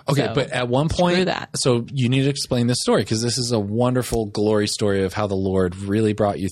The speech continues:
Speaker 1: through <laughs> this
Speaker 2: I, you,
Speaker 1: insecurity.
Speaker 2: you can, you can
Speaker 1: Okay, so you
Speaker 2: navigate that.
Speaker 1: It was late at night.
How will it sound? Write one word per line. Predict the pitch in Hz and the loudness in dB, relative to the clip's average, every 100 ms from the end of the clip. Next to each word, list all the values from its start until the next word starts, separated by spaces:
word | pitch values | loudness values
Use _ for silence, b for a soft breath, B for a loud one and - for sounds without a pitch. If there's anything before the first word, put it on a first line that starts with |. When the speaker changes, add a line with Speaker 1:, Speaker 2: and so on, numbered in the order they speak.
| - | -4
Speaker 1:
through | 95 92 | -2 0
<laughs> | 110 - - - - - - - | 0 -2 -4 -8 -12 -14 -10 -4
this | 120 | -2
Speaker 2:
I, | 202 | 0
you, | 190 | -2
Speaker 1:
insecurity. | 151 - 220 208 190 | -2 -2 0 0 0
Speaker 2:
you | 208 208 | 0 2
can, | 214 202 180 175 - | 0 -2 -2 -4 -6
you | 240 196 185 | -2 0 0
can | 185 160 160 160 _ _ | -2 -2 -2 -4 _ _
Speaker 1:
Okay, | 120 107 | -4 -2
so | 92 - | -2 -2
you | 110 107 123 | -2 0 0
Speaker 2:
navigate | - 147 156 160 143 | 2 2 2 0 0
that. | 139 113 - | -2 -2 -6
Speaker 1:
It | - | -4
was | 127 113 | -2 0
late | 117 123 160 | 0 2 0
at | |
night. | 139 113 104 127 | 0 0 0 -2